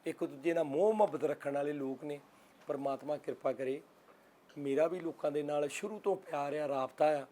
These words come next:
ਜੇ ਲਾਲਜੀਤ ਭੁੱਲਰ ਇਹ ਗੱਲ ਕਰੇ ਵੀ ਇੱਕ ਆਮ ਇਨਸਾਨ, ਆਮ ਬੰਦਾ ਲੋਕਾਂ ਦੇ ਵਿੱਚ ਰਹਿਣ ਵਾਲਾ, ਤੇ ਮੈਂ ਆਪਣੇ ਆਪ ਨੂੰ ਇਵੇਂ ਦਾ ਹੀ ਬਣਾ ਕੇ ਰੱਖਿਆ। ਬਤੌਰ ਵਜ਼ੀਰ ਦੋ ਸਾਲ ਤੋਂ ਵੱਧ ਸਮਾਂ ਲੰਘ ਗਿਆ,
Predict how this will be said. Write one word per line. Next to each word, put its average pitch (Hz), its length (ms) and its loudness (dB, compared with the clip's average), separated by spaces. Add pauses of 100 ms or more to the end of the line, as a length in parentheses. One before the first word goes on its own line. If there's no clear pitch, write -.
(680)
ਜੇ 156 300 -2 (120)
ਲਾਲਜੀਤ 139 420 -4
ਭੁੱਲਰ 147 300 -4
ਇਹ 151 140 -2
ਗੱਲ 135 280 -2
ਕਰੇ 151 320 -2 (400)
ਵੀ 180 100 2
ਇੱਕ 175 140 2
ਆਮ 165 300 6
ਇਨਸਾਨ, 147 540 -2 (200)
ਆਮ 160 320 0
ਬੰਦਾ 139 380 0 (540)
ਲੋਕਾਂ 147 400 2
ਦੇ 170 120 4
ਵਿੱਚ 160 180 0
ਰਹਿਣ 147 240 4
ਵਾਲਾ, 135 240 0 (340)
ਤੇ 180 80 6
ਮੈਂ 175 180 8
ਆਪਣੇ 170 280 6
ਆਪ 170 160 4
ਨੂੰ 175 140 0
ਇਵੇਂ 151 140 0
ਦਾ 165 80 8
ਹੀ 180 60 10
ਬਣਾ 151 260 2
ਕੇ 147 120 0
ਰੱਖਿਆ। 156 280 6
ਬਤੌਰ 160 520 6
ਵਜ਼ੀਰ 143 520 -2 (680)
ਦੋ 165 200 2
ਸਾਲ 180 220 10
ਤੋਂ 190 160 4
ਵੱਧ 180 220 8
ਸਮਾਂ 151 300 2
ਲੰਘ 139 200 0
ਗਿਆ, 147 160 -2